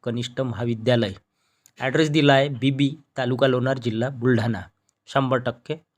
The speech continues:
अनुदानित आणि ही संस्था शंभर टक्के अनुदानित आहे. उच्च माध्यमिक विद्यालयातील खाली दिलेले रिक्त पदे भरणे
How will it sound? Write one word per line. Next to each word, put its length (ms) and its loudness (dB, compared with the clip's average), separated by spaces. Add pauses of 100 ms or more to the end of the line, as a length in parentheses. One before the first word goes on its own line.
(100)
अनुदानित 500 -4 (800)
आणि 260 -4
ही 200 -2
संस्था 580 -4 (200)
शंभर 220 -4
टक्के 260 -4
अनुदानित 460 0
आहे. 140 4 (540)
उच्च 260 0
माध्यमिक 580 6
विद्यालयातील 800 4 (500)
खाली 220 -2
दिलेले 420 2
रिक्त 300 -4
पदे 300 -4
भरणे 420 -6